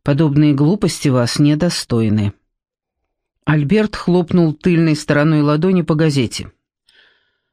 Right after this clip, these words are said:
Схематизация, смешение разнородных идей, забавные истории, манипуляции — это не что иное,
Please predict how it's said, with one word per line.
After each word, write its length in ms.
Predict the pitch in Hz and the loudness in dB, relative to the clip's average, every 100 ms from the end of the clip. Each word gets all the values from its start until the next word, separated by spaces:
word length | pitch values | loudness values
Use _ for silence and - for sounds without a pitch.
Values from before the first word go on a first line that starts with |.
| _ | _
Схематизация, 1160 | - - 196 202 - 185 170 165 131 - 131 120 | -10 -2 0 0 0 -2 0 0 -2 -4 -2 -2
смешение 680 | - 156 - 170 160 151 | 0 0 0 0 2 2
разнородных 680 | 143 139 147 147 156 151 147 | 2 0 0 0 0 0 0
идей, 360 | 151 135 131 131 | -2 0 0 0
забавные 520 | 123 139 143 143 147 | 0 0 0 0 0
истории, 580 | 156 - - 160 139 131 | 0 -6 -4 0 0 2
манипуляции — 880 | 131 139 143 160 151 123 98 - 98 | 2 0 0 0 0 -2 -4 -8 -4
это 220 | 196 311 | -4 0
не 120 | 294 | -2
что 240 | 262 262 262 | 0 0 0
иное, 480 | 233 277 285 254 | 0 2 0 -2